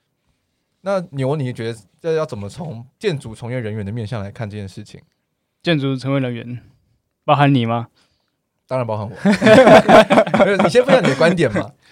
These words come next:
Speaker 2: 我觉得所谓建筑从业人员，应该是说他是最能够直接影响城市、直接影响建筑，就是包含设计者或者是，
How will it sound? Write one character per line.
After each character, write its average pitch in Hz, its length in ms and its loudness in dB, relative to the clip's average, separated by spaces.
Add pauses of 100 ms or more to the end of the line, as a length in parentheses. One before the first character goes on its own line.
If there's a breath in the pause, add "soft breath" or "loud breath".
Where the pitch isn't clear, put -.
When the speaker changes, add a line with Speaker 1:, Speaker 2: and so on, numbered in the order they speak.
(240 soft breath)
Speaker 2:
我 170 220 2
觉 196 260 6
得 190 60 -4 (560)
所 - 160 -6
谓 196 240 0
建 180 260 2
筑 139 200 0
从 135 280 -4
业 151 100 2
人 135 120 0
员， 123 140 -2
应 127 60 0
该 123 140 2
是 123 100 -2
说 117 280 -6
他 127 280 -2
是 120 460 -10 (340)
最 151 160 0
能 127 160 -2
够 135 180 0
直 123 220 -8
接 127 240 0
影 117 160 -2
响 113 220 -2
城 110 240 -6
市、 110 280 -12 (140)
直 - 160 -16
接 123 240 -6
影 117 100 -10
响 110 220 -12
建 117 160 -10
筑， 107 100 -18
就 113 140 -16
是 110 260 -14 (440 loud breath)
包 135 100 0
含 131 160 -2
设 127 180 -4
计 123 200 -4
者 117 260 -14
或 117 100 -10
者 117 140 -10
是， 117 420 -8